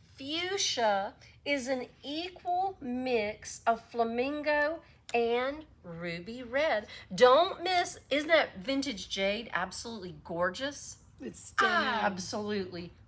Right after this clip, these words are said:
Speaker 1: beautiful. And all you have to do to get vintage jade is mix equal parts of eucalyptus and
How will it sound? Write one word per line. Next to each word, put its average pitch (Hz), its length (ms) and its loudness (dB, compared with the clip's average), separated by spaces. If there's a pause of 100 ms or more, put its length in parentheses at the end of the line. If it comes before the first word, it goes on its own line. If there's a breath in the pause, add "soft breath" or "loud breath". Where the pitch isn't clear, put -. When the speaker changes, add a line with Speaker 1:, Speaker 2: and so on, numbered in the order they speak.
(160)
Speaker 1:
beautiful. 254 1160 -6 (1200 loud breath)
And 185 540 -2
all 175 180 -6
you 196 140 -8
have 190 300 -8
to 180 80 -12
do 190 260 -8
to 202 80 -10
get 185 280 -10
vintage 185 520 -10
jade 196 480 -4 (320 loud breath)
is 220 220 -2
mix 233 320 -4 (100)
equal 311 320 -4
parts 311 440 -4
of 277 140 -6
eucalyptus 214 1040 -6 (360 soft breath)
and 220 460 -2